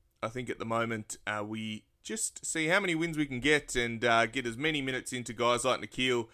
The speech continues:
and Kira when he plays, Jackson Hayes, uh, of course, as well, and, um, just see what we've got there.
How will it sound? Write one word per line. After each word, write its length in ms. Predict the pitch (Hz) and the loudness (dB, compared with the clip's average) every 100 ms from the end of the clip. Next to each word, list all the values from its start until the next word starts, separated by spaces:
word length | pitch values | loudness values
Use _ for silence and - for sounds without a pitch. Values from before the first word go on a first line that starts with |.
| - - - | -20 -12 0
and 420 | 113 113 110 110 _ _ _ _ - | 2 2 0 -4 _ _ _ _ 0
Kira 340 | 139 139 127 | 4 6 4
when 140 | 117 | 2
he 80 | 113 | -2
plays, 400 | 110 120 110 110 | -2 2 2 2
Jackson 380 | - 120 - 110 | 2 2 2 -6
Hayes, 480 | 107 110 110 107 - - _ _ - | -2 0 2 0 -4 -12 _ _ -10
uh, 160 | 104 98 - - - - | -8 -8 -10 -10 -8 -10
of 160 | 113 | -12
course, 360 | - 117 110 - | -6 -4 -4 -6
as 120 | 104 | -6
well, 380 | 107 110 104 107 | 0 0 0 -4
and, 280 | 101 104 104 | -8 -10 -8
um, 260 | 104 104 127 - _ - | -10 -10 -16 -20 _ -12
just 160 | - | -8
see 140 | - 196 | -4 -2
what 160 | 185 | -2
we've 160 | 120 131 | -4 0
got 180 | 196 - | 0 2
there. 220 | 131 104 | 0 0